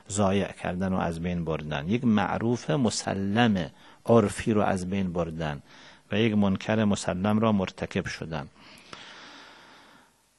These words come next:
احتمال دیگر در معروف معروف شرعی است. یأمرون بالمعروف،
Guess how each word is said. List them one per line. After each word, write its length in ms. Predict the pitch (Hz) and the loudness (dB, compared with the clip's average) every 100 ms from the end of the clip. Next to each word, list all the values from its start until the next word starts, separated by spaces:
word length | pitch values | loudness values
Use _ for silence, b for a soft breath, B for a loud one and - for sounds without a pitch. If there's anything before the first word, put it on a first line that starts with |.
| _ _ _ _ _ _ _ _ _ _ _ _ _ | _ _ _ _ _ _ _ _ _ _ _ _ _
احتمال 640 | - 147 - 151 156 185 165 | 2 2 2 2 4 4 2
دیگر 360 | 139 139 139 127 | 2 0 2 4
در 260 | 117 131 | 4 6
معروف 760 | 123 120 117 110 113 110 - - - b b b _ _ _ _ _ _ - | 6 4 4 2 2 0 -2 -10 -16 b b b _ _ _ _ _ _ -2
معروف 580 | 107 107 95 110 139 - | 2 2 2 0 0 0
شرعی 520 | 117 - 92 87 87 | 0 4 2 2 -4
است. 300 | 85 - - - _ | -4 -6 -8 -14 _
یأمرون 800 | 104 - 110 104 104 104 104 101 | 0 0 0 -2 0 0 2 0
بالمعروف، 960 | 92 98 98 98 87 92 123 135 139 | 0 0 2 2 2 2 2 2 0